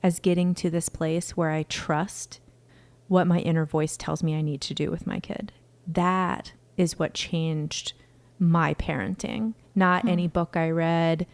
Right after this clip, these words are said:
Speaker 1: not any seminar I took, not anything that anybody told me, but just trusting that I had what I needed to have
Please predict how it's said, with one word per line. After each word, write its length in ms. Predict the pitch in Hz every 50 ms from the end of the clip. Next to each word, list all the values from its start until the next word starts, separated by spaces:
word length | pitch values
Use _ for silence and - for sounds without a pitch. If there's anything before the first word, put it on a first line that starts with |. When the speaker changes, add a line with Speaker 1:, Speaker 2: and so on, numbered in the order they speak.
| - -
Speaker 1:
not 220 | 202 185 180 180
any 280 | 185 180 175 175 175 170
seminar 840 | - - 175 170 175 175 175 170 170 165 165 165 165 160 160 -
I 120 | - 165 165
took, 600 | 160 - - 165 160 160 165 165 160 143 - - - - - - - - - - - _ -
not 320 | 185 185 185 180 180 180
anything 360 | 185 185 185 180 175 190 180 170
that 120 | 170 -
anybody 440 | - 170 170 170 156 165 156 151 156
told 400 | - - - - 160 156 160 170
me, 340 | 175 180 190 196 208 214 - - - - -
but 140 | - 185 175
just 340 | - - 170 160 - - -
trusting 1000 | - - - - 233 226 - - - - - 170 160 156 156 156 156 - - 180 - - - - - - - - - -
that 120 | 175 165
I 120 | 165 165 170
had 580 | 165 - - - 175 160 156 156 156 156 160
what 140 | 160 175 160
I 120 | 160 156 156
needed 340 | 160 160 156 151 151 -
to 80 | - -
have 440 | - - - - - 202 220 - -